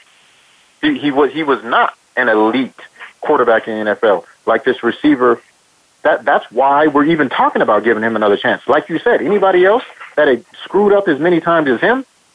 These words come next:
we wouldn't even be discussing or talking about giving him another chance. But because he is an exceptional talent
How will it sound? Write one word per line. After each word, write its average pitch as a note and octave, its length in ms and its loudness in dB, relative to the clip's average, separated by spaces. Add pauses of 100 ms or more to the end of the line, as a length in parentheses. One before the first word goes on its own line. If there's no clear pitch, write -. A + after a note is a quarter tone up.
(840)
we E3+ 140 2
wouldn't E3+ 220 0
even C#3 180 -8
be B2+ 100 -4
discussing B2+ 540 -4
or G#2+ 60 -4
talking C#3 340 -4
about G2+ 260 -2
giving G#2 220 -2
him G2+ 120 -4
another F#2+ 220 -2
chance. F2+ 340 -4
But - 160 0
because F3 640 0
he D3 300 -2
is C3 120 2
an B2+ 120 0
exceptional A#2 560 -2
talent G#2 380 0